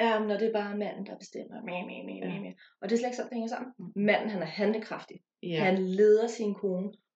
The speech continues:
Speaker 1: Konen får lov til at slappe af, når de er ude. Hun får lov til at være sig selv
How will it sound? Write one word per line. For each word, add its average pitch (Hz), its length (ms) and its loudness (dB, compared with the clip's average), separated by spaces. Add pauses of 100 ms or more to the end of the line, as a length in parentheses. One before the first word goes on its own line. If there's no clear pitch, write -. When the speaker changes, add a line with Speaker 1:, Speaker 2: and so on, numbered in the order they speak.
(120)
Speaker 1:
Konen 233 320 8
får 226 80 0
lov 202 160 4
til - 80 -4
at - 80 -2
slappe 190 280 -4 (220)
af, 226 320 2
når 208 220 2
de 190 160 -2
er 185 120 -8
ude. 226 480 -2 (280)
Hun 220 180 0
får 214 80 2
lov 208 180 4
til - 100 -6
at 202 120 -4 (120)
være 202 160 2
sig 185 140 -8
selv - 280 -2